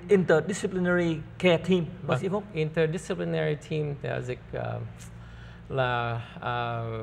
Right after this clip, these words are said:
Speaker 2: ban giúp đỡ liên ngành.
Speaker 1: Vâng,
Speaker 2: Dạ,
Speaker 1: ờ,
Speaker 2: tại
Speaker 1: liên
Speaker 2: vì
Speaker 1: ngành đúng rồi
Speaker 2: liên
Speaker 1: đấy.
Speaker 2: ngành, vâng.
Speaker 1: À.
Speaker 2: Tại vì, à, trong, trong những cái team này nó, nó không phải chỉ có bác sĩ, à,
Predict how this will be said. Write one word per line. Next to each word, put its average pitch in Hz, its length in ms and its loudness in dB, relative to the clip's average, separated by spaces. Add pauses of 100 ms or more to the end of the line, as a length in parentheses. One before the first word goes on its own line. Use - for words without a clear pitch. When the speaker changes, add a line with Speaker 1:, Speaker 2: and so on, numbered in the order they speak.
(280)
Speaker 2:
ban 151 560 0
giúp 139 260 -2
đỡ 196 680 2
liên 165 260 4
ngành. 147 160 2 (240)
Speaker 1:
Vâng, 151 100 -4
Speaker 2:
Dạ, 139 240 8
Speaker 1:
ờ, 165 100 12
Speaker 2:
tại 135 80 2
Speaker 1:
liên 165 80 8
Speaker 2:
vì 170 60 6
Speaker 1:
ngành 147 140 6
đúng 180 100 4
rồi 196 100 6
Speaker 2:
liên 156 60 8
Speaker 1:
đấy. 147 100 8
Speaker 2:
ngành, - 120 -4
vâng. 139 180 6
Speaker 1:
À. 147 220 0
Speaker 2:
Tại 147 100 2
vì, 143 320 0
à, 135 260 0 (160)
trong, 190 460 4
trong 190 220 4
những 190 100 0
cái 226 80 2 (140)
team 208 220 0
này 139 240 2
nó, 165 80 0
nó - 80 -6
không 180 200 0
phải 117 200 -2
chỉ - 180 -6
có - 240 -2 (220)
bác 170 140 -4
sĩ, - 280 -6 (1200)
à, 135 520 0